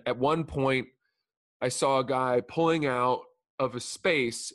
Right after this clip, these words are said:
and he was near a fire hydrant,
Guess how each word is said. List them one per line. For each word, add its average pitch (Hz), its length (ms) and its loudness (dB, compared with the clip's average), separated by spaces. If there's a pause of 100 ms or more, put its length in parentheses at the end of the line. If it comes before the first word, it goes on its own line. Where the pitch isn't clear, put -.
and 127 140 -4
he 160 220 -10
was 143 720 2 (340)
near 151 500 2
a 165 60 2
fire 190 440 0
hydrant, 208 640 -6